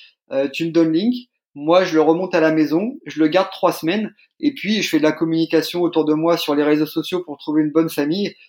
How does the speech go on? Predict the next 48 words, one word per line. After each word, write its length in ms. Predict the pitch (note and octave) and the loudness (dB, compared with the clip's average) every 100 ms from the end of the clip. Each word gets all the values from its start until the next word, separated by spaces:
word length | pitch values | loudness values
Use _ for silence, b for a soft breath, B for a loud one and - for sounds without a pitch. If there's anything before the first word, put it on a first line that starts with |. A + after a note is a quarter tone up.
| b - | b -10
Et 100 | C3 | -8
puis 120 | D3+ | -8
si 120 | D3+ | -2
dans 120 | D3+ | -2
trois 220 | D3 D3 | 0 0
semaines, 240 | C#3 E3+ F3 | 0 -2 -2
j'ai 160 | C#3+ | -2
pas 120 | C#3 C3+ | 0 -2
trouvé 320 | - D3+ E3 | 0 4 4
une 120 | D3+ | 4
bonne 200 | C#3+ C#3 | -2 -2
famille, 300 | B2+ D3+ F3+ | -4 -4 0
bah, 300 | C#3+ D3 C3+ | 2 4 4
euh, 40 | |
comme 220 | B2+ D3+ D3 | 2 -4 0
je 60 | |
donne 160 | D#3 D3+ | 0 0
un 80 | D3 | 0
stage 260 | D#3 D3 | -4 -4
près 140 | - C#3 | -6 -6
de 40 | |
chez 140 | C#3 | -6
toi, 260 | B2+ D#3+ F3+ B B _ | 0 -2 -2 B B _
eh 80 | B2 | -8
bien, 180 | C#3 D3+ | -4 -4
je 80 | - | -6
te 80 | |
le, 200 | C3+ C3 | -6 -6
je 80 | B2 | -8
te 80 | C3+ | -6
le 60 | C3+ | -2
redescends. 460 | D3+ D3+ C#3+ B2 _ b b b b - | 0 0 -2 -10 _ b b b b -8
Euh, 960 | C#3 C#3 C3+ C3+ C3+ C3 C3 B2 A#2+ B2 | -2 0 2 4 2 2 0 0 -2 -2
et, 240 | - D#3 E3 | 0 2 2
et 40 | |
je 100 | D#3 | 2
sais 160 | E3+ F3 | 0 2
pas 100 | F3+ | 2
pourquoi 340 | G#3 - G#3 F#3 | 2 0 2 2
j'ai 120 | D#3+ | 0
fait 140 | E3+ | -2
ça, 200 | E3+ A3 | 0 2
parce 200 | F#3+ D#3 | 0 -4
que 80 | D3+ | -6
moi, 220 | D3+ E3+ | 0 0
j'avais 400 | D#3 C3+ C#3+ C#3+ | 0 -2 -2 -2
déjà, 440 | C3+ C#3 D#3 D#3 | -4 0 4 4
euh, 140 | C#3+ | 4